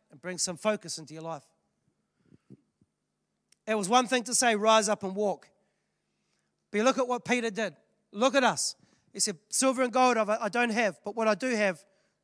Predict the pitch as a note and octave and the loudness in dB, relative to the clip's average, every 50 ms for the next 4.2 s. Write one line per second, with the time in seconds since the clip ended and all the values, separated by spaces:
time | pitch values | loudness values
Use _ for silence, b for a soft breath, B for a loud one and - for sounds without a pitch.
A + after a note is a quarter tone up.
0 | _ _ - F#3 - - G#3+ G#3 G3 F#3 D#3 F#3+ F3+ F3+ F3+ - - F3 D3+ C#3 | _ _ -12 -12 -8 -6 -6 -6 -6 -6 -6 -8 -8 -10 -12 -16 -16 -16 -16 -18
1 | A#2+ - _ _ _ _ _ _ _ _ _ _ _ _ _ _ _ _ _ _ | -20 -20 _ _ _ _ _ _ _ _ _ _ _ _ _ _ _ _ _ _
2 | _ _ _ _ _ - B3 C4+ C4+ B3+ B3 B3 A3+ - A3+ G#3+ - B3 A#3+ A#3+ | _ _ _ _ _ 6 8 8 8 8 6 4 2 0 -2 -4 -2 0 0 0
3 | A#3 A3 F#3+ - A#3+ A#3 G#3 - - G#3+ G3+ G3 D#3 F#3+ F3+ F#3+ A#3 A3+ - - | 2 2 2 2 2 2 0 0 -4 -8 -12 -10 -8 -4 -4 -2 -2 -4 -6 -10
4 | - F#3 D#3+ | -12 -14 -16